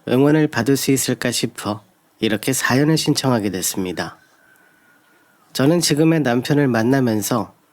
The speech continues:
'어떻게 저런 가족이 있을 수가 있지?' 라는 생각을 했습니다.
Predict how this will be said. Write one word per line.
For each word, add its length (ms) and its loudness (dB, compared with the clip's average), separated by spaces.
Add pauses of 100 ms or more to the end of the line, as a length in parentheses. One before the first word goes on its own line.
(440)
'어떻게 400 -2
저런 480 0
가족이 340 0
있을 220 -2
수가 240 -2
있지?' 460 -2 (500)
라는 300 0
생각을 500 0
했습니다. 640 -2